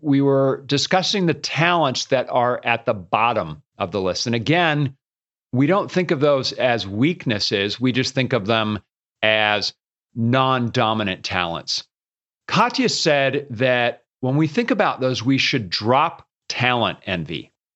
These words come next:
I love that phrase, drop talent envy. It does not serve you. Okay, so what does that mean? Well, first off, remember, these are not weaknesses. As Katya said, they're just non-dominant talents.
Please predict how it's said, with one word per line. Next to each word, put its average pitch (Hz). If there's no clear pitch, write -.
I 101
love 113
that 113
phrase, 87
drop 110
talent 117
envy. 80
It 180
does 147
not 139
serve 113
you. 90
Okay, 147
so -
what 202
does 233
that 175
mean? 98
Well, -
first -
off, 131
remember, 160
these 160
are 151
not 147
weaknesses. 123
As 127
Katya 170
said, 135
they're 156
just 143
non-dominant 117
talents. 87